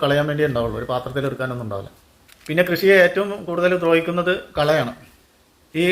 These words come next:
കള എന്ന് പറഞ്ഞാൽ പുല്ല്. ഏത് കൃഷിയെയും അതിൻ്റെ കൂടുതലായിട്ട് ആക്രമിക്കുന്നത് കൃഷിയിൽ വരുന്ന കളയാണ്. അപ്പോൾ ഈ കളയൊക്കെ നമ്മളിങ്ങനെ കുറേശ്ശെ ഇങ്ങനെ പറിച്ചു കൊടുക്കുക. എന്നും ഇങ്ങനെ ഒരു പത്ത് മിനിറ്റ് നടന്നാൽ നമ്മളെ പറമ്പിൽ ഒരു പുല്ല് പോലും മുളക്കൂല.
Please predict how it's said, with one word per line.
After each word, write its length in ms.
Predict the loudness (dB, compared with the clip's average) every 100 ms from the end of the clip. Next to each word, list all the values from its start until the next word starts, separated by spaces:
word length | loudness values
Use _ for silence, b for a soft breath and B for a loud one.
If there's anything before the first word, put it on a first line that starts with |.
| 0 -6 -4
കള 100 | 2 4
എന്ന് 100 | 4
പറഞ്ഞാൽ 180 | 2 2
പുല്ല്. 180 | -2 -6 -8 -12 -16 -20 _ _ _ 2
ഏത് 100 | 2 2
കൃഷിയെയും 400 | 0 2 0 0 -4
അതിൻ്റെ 220 | 2 4 4
കൂടുതലായിട്ട് 520 | 2 2 4 4 4 2 2
ആക്രമിക്കുന്നത് 480 | 0 -4 -2 -2 -2
കൃഷിയിൽ 280 | -4 -4 0 0
വരുന്ന 200 | 0 0
കളയാണ്. 340 | 0 0 -2 -6 -16 _ _ _ _ _ -10
അപ്പോൾ 140 | -2 0
ഈ 40 | 2
കളയൊക്കെ 340 | 4 4 4 0
നമ്മളിങ്ങനെ 360 | 0 -2 -2 -4
കുറേശ്ശെ 260 | -2 -2 -2
ഇങ്ങനെ 160 | -4 -2
പറിച്ചു 220 | -2 0
കൊടുക്കുക. 220 | -2 0 -4 -4 -18 _ _ _ -2
എന്നും 140 | 2
ഇങ്ങനെ 160 | 4 4 2
ഒരു 80 | 0 0
പത്ത് 140 | 0
മിനിറ്റ് 200 | -4 0 0
നടന്നാൽ 300 | 2 2 0 -2
നമ്മളെ 220 | -2 -2 -2 -4
പറമ്പിൽ 280 | -4 -2 0 0
ഒരു 80 | 0 -6 -10
പുല്ല് 180 | -8 -2 2
പോലും 180 | 2 2
മുളക്കൂല. 300 | -4 -6 -12